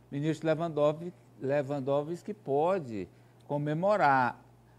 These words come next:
um passo importante no deslinde do caso Marielle e agora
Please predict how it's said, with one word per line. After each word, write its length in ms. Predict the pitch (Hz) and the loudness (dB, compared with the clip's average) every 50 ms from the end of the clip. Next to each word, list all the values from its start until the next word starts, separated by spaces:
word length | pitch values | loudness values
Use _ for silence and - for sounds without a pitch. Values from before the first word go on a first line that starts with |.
| - - _ | -20 -20 _
um 240 | - 139 147 151 151 | -4 -2 -2 -2 -2
passo 500 | 139 - - - 151 156 147 135 - - | -4 0 2 4 4 4 2 0 -2 -2
importante 960 | 170 170 - - 175 165 147 - - - 170 175 208 220 220 - - 143 110 - - - - - - - - _ _ - - | -4 -4 -2 0 0 0 0 -2 -4 -4 -2 0 0 0 -2 -4 -8 -10 -12 -12 -16 -20 -20 -20 -20 -20 -20 _ _ -20 -10
no 220 | - 123 131 135 | -6 -4 -4 -4
deslinde 880 | 123 135 156 147 117 113 135 139 170 180 175 156 117 113 113 107 95 - - - - _ _ - - - | -2 -2 -2 -2 -2 -2 -2 0 0 0 0 -2 -2 -4 -6 -6 -6 -10 -14 -20 -20 _ _ -20 -20 -20
do 300 | - - 127 127 123 110 - | -14 -10 -10 -8 -8 -10 -6
caso 340 | - 123 117 117 104 110 117 | -2 0 0 0 -2 -4 -4
Marielle 680 | 123 127 131 135 143 180 202 190 156 151 160 175 202 - | -4 -4 -4 -4 -2 -2 0 0 0 0 0 -2 -4 -6
e 140 | - 170 180 | -4 -4 -2
agora 520 | 180 202 202 175 156 139 139 147 165 180 | -2 -2 -2 -2 0 0 2 0 0 -4